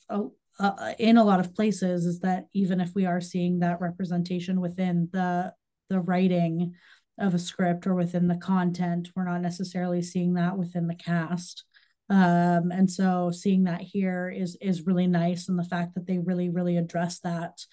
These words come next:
is really beautiful. And so I didn't know that much about it other than the accessibility and, um, uh,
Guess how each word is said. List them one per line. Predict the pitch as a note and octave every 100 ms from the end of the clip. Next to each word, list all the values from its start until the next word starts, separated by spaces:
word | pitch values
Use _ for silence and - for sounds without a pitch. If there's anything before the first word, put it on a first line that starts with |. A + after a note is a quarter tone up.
| - - _ _
is | - F#3+ -
really | F#3+
beautiful. | F3+ F3+ F3 F3 E3+ E3+ E3+ F3+
And | E3+
so | - F#3+ F3
I | F3+
didn't | C4+ C4+
know | G3+ F3 E3
that | F#3 G3 G3 -
much | G3 F3+ F3
about | F3 E3+ E3+
it | E3+ F3
other | F3+ F3+ F3+
than | F3 E3+ E3+ E3 - -
the | G#3
accessibility | G3 F#3+ F#3 F3+ F3+ F#3 F#3 F3+ F3+ F#3
and, | F#3+ F3 E3+
um, | F3+ E3+ E3 E3 D#3+ _ _ -
uh, | G3+ F3 E3 E3+